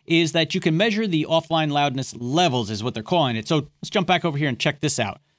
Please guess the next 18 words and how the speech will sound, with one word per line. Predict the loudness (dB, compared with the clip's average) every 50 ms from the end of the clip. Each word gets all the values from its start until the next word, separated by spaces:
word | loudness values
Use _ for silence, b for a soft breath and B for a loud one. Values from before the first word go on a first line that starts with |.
| _ _ _
So | 0 0 2
you | 2 2 0
can | 0 0 2
go | 4 4 4
to | 2 2 0
any | 0 0 0 0 -2
clip | -2 0 0 0 0
in | 0 0
your | 0 -2
timeline. | 0 0 2 2 2 2 0 0 -2 -2 -2 -4 -8 _ _ _ _
You | -4 0
can | 0 2 0
just | 0 -2 -2
click | -2 -2 -2 0 2
on | 2 2 2
it, | 0 -2 -4 _ _ _
right | -8 -2 0 2 2 2 0 -4
click, | -2 0 0 0 0 _